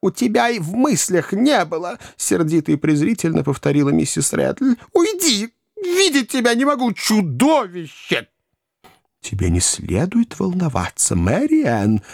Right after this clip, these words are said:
вмешалась миссис Клаппинс. «Право же, ты должна беречь себя, моя дорогая, а этого ты никогда не делаешь». «Да уйдите же, Реддль, будьте так добры, ведь вы её только раздражаете». «В самом деле, сэр,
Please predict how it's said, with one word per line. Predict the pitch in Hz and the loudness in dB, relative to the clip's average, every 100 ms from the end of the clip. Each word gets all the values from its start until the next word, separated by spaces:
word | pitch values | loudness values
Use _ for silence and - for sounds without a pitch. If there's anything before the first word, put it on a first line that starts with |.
| - | -12
вмешалась | - 95 98 - 85 87 | -2 0 0 -2 -4 -2
миссис | 87 82 - - | -2 -2 -2 -4
Клаппинс. | - 90 - 80 73 - - _ _ _ | -2 -2 -2 -4 -2 -2 -4 _ _ _
«Право | - 98 82 85 | -2 -2 -2 -4
же, | 87 101 - - | -4 -6 -10 -4
ты | - | 0
должна | - 190 226 | 0 0 0
беречь | 170 180 147 285 302 - | 2 4 2 2 -2 -4
себя, | - 185 131 90 | -2 0 0 -2
моя | 87 82 | -4 -4
дорогая, | 107 95 87 85 95 95 - - | -2 -2 -2 -2 -2 -4 -10 -8
а | - 80 | -4 -2
этого | 90 - 220 | -2 -2 0
ты | 131 | 0
никогда | 110 - 104 92 135 | 0 -2 -4 -2 0
не | 208 220 | 0 0
делаешь». | 123 76 82 50 50 60 - - - | 0 -2 -2 -2 -2 -2 -4 -6 0
«Да | 165 | 2
уйдите | 247 220 240 - 165 | 2 2 0 2 0
же, | 175 | 2
Реддль, | 196 233 143 160 | 2 0 -2 -4
будьте | 185 330 311 | -2 -2 0
так | 294 190 | 0 0
добры, | 269 226 160 | 0 0 -2
ведь | 220 247 | -4 0
вы | 294 | 2
её | 277 285 - - | 2 0 -2 -6
только | - 269 - | -4 -4 -2
раздражаете». | 269 208 233 254 220 156 139 143 170 165 _ _ _ _ _ - | -4 0 0 0 0 -2 -4 -4 -2 -2 _ _ _ _ _ -18
«В | |
самом | - - 156 180 156 | -12 -6 -4 -2 -2
деле, | 98 82 87 | -2 -4 -4
сэр, | - 123 120 | -2 -2 -4